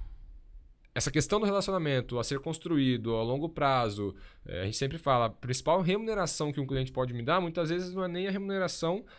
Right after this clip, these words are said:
da distribuição do investimento que eu fiz pra ele, né, da alocação que ele fez. É uma recomendação.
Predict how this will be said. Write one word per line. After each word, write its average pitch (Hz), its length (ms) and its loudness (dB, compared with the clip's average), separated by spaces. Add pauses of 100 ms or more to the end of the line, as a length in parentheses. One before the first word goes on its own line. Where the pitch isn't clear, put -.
(120)
da 160 120 -2
distribuição 170 640 0
do 202 100 -2
investimento 180 540 2
que - 80 -4
eu 180 60 0
fiz 185 160 -6
pra 226 200 -2
ele, 202 300 0 (320)
né, 107 80 -6
da 110 80 0
alocação 135 400 0
que 151 80 -2
ele 175 80 -2
fez. 185 400 2
É 147 60 -8
uma 175 100 0
recomendação. 196 720 -4